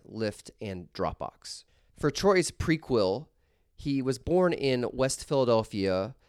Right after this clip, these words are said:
attending and dropping out of West Philadelphia High School at the age of seventeen. He started rapping in a group called Too Many, which eventually failed,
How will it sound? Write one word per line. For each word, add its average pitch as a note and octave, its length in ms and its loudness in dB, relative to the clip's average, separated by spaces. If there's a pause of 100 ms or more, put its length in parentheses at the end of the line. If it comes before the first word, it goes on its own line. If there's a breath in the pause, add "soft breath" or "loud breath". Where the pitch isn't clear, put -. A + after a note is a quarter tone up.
(220 soft breath)
attending E3+ 500 2
and A#2+ 100 -2
dropping B2 300 2
out A2+ 160 4
of G2 140 0
West A2 240 0
Philadelphia G#2+ 540 0
High B2 120 -2
School G2 460 -4
at - 100 -6
the A2+ 180 -6
age A#2 200 -2
of A2 100 -10
seventeen. F#2 640 -8 (300 soft breath)
He D3+ 140 -4
started G#3 240 4
rapping C#3+ 400 6
in B2 80 2
a B2 40 4
group C3+ 220 -4
called A#2 380 2 (100)
Too D#3 220 -2
Many, G2+ 320 0
which G#2+ 240 -8
eventually C3 420 -2
failed, G2 640 0